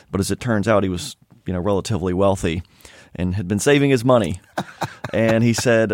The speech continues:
"Well, I'd be interested in doing a deal with you if, if you wanna do it." And I'd never contemplated really other people's money in the sense from an investment perspective. I'd borrowed that initial fifteen hundred dollars, which I paid back. Um, but so I said, "Great." And I came up with the idea,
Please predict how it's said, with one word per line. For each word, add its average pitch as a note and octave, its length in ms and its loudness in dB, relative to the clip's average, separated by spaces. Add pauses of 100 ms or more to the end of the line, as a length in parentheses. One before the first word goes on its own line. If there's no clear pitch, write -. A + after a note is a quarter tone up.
"Well, G2+ 120 2
I'd C#3 100 2
be C3+ 80 2
interested A#2 320 0
in A#2 60 0
doing C3 180 2
a C3 40 2
deal C#3+ 220 0
with A#2 200 0
you G2 100 0
if, F#2+ 220 -4
if - 160 -6
you A2 80 0
wanna G2+ 180 0
do F#2+ 220 0
it." D2+ 120 -4
And A2 140 0
I'd B2+ 220 4
never A#2 180 2
contemplated G#2+ 680 -2
really G#2+ 280 0
other G#2+ 200 0
people's G2+ 320 -4
money G#2+ 180 2
in G2+ 60 0
the G2 60 -2
sense G#2+ 240 0
from G2+ 120 0
an F#2+ 60 0
investment G2 480 -2
perspective. E2+ 440 -6
I'd G#2 200 0
borrowed G#2+ 260 2
that G2 140 2
initial G2+ 320 -2
fifteen G#2 320 -2
hundred G2 160 0
dollars, G#2 280 2
which G2 120 -6
I F2+ 80 0
paid F#2+ 240 0
back. G#2 340 2 (680)
Um, G2 640 0 (120)
but A#2+ 140 0
so B2 100 4
I A2+ 80 6
said, G#2+ 220 -2
"Great." C#3 360 0 (140)
And G#2+ 140 -2
I G#2+ 80 -4
came C#3+ 200 0
up C#3 120 2
with - 80 -4
the C3 80 0
idea, B2 480 2